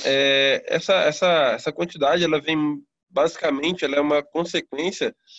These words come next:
da oferta de touros que a gente tem. Então, desde o, dos participantes, dos quarenta e nove participantes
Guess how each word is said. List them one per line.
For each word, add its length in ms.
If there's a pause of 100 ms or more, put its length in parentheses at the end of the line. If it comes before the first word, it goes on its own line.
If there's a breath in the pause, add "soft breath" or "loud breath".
(300 loud breath)
da 120
oferta 380
de 100
touros 280
que 80
a 20
gente 160
tem. 300 (520)
Então, 800
desde 440
o, 100
dos 200
participantes, 880 (100)
dos 220
quarenta 360
e 20
nove 240
participantes 680